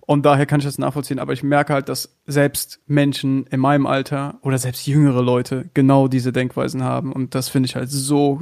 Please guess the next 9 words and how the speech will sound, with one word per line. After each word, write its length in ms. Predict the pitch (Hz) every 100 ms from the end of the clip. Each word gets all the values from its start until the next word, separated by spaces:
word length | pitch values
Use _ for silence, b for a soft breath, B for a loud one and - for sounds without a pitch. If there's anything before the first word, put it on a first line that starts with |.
| -
traurig 480 | - 143 135 131 139
einfach, 340 | 131 135 131
dass 240 | - 127 -
das 280 | 131 - -
überhaupt 400 | 139 127 131 135
noch 120 | 131
stattfindet. 500 | - 131 - 135 131 B B B B B
Aber, 440 | 139 131 131 131 127
ähm, 400 | 131 127 127 123